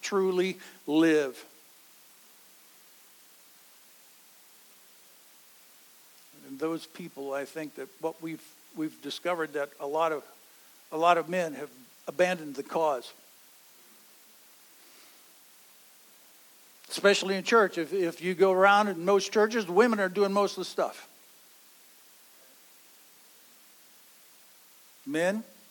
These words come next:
<laughs> what happens is men, uh, men, here, this is on the outline, or this is up here. A warrior who is abandoned in his cause has become passive.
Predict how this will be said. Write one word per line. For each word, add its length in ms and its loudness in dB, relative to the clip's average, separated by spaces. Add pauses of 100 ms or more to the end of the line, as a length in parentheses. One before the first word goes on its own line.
(540)
<laughs> 80 -8 (2250)
what 140 -2
happens 440 4
is 340 -8 (280)
men, 560 2 (140)
uh, 300 -8 (1900)
men, 400 0
here, 140 2
this 200 -6
is 40 -8
on 160 -2
the 80 0
outline, 440 -4
or 140 -8
this 240 -10
is 120 -6
up 180 -6
here. 120 -6
A 120 -6
warrior 340 4
who 100 0
is 120 -4
abandoned 480 0
in 60 -8
his 120 -8
cause 440 -2
has 120 -12
become 420 -12
passive. 520 -10